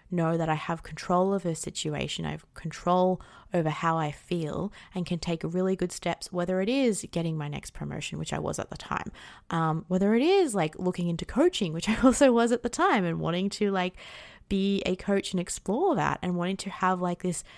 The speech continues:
amazing full life where it wasn't either or, it wasn't, like, all work or even, like,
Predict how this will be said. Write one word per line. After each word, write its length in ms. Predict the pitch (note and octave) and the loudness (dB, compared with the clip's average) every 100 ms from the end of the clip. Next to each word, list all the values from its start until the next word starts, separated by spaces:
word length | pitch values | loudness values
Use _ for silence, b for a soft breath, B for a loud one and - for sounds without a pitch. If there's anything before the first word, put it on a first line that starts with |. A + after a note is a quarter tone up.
| B B - | B B -2
amazing 540 | F#3+ F3 F3+ G3 G3+ | 0 2 0 0 -2
full 300 | - G3 F#3 | -2 -2 0
life 460 | F#3+ D4+ A#3 F#3 - | 0 2 2 0 -2
where 300 | F3 E3+ F3+ B B F#3+ | 2 2 -2 B B -4
it 100 | F3+ | 2
wasn't 380 | F#3+ G#3 - - | 4 4 2 0
either 300 | F3 F#3 F#3 - | 0 2 0 -2
or, 340 | D#3+ D#3+ G#3+ D4 B B | -2 2 4 2 B B
it 160 | G3 | -2
wasn't, 500 | - F3 F#3 G3 F#3 b b | 4 4 4 2 0 b b
like, 220 | E3 D#3+ - _ - | -2 -2 -6 _ 2
all 400 | F3+ F3+ F3+ E3+ | 4 4 4 4
work 480 | E3+ E3 D#3+ - | 4 4 2 -2
or 120 | E3+ D3+ | -2 0
even, 240 | F3 F3 | 0 0
like, 200 | D#3 - | -4 -6